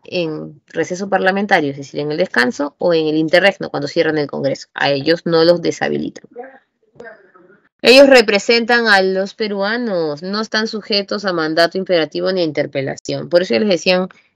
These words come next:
que tienen muchas mayorías o ventajas al ser congresista. Nadie los puede interpelar como ellos sí pueden interpelar al ministro. Nadie los puede llevar hacia el frente a hacer una acusación.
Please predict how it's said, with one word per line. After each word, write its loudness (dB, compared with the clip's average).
que -4
tienen 2
muchas 0
mayorías 6
o 0
ventajas 2
al -8
ser -6
congresista. -10
Nadie 2
los 0
puede -2
interpelar 0
como 0
ellos 0
sí -4
pueden 2
interpelar 0
al 2
ministro. -6
Nadie 2
los 0
puede 0
llevar 6
hacia 0
el -2
frente -2
a 0
hacer -4
una -4
acusación. -8